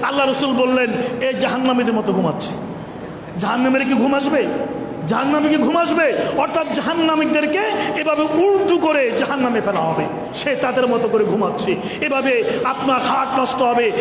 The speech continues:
কিডনি নষ্ট হবে, আহ, স্টোমাক নষ্ট হবে, সব কিছু। আল্লাহ নবী শেখানো আমাদের জন্য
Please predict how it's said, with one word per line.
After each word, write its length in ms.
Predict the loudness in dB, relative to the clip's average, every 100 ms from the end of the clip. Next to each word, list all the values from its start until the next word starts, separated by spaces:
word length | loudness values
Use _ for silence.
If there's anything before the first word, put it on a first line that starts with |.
| -2
কিডনি 340 | 0 0 2 2
নষ্ট 280 | 0 0 0
হবে, 320 | 2 2 0 0 -2 -2
আহ, 320 | 0 -2 -2
স্টোমাক 560 | -2 -2 0 0 0 -2
নষ্ট 200 | 0 0
হবে, 320 | 2 2 0 -2 -2
সব 220 | -2 -2 0
কিছু। 320 | 0 2 0 0 -2 -2
আল্লাহ 280 | 0 0 2
নবী 300 | 0 0 0
শেখানো 400 | 0 -2 -2 0
আমাদের 360 | 0 0 0
জন্য 300 | 0 0 0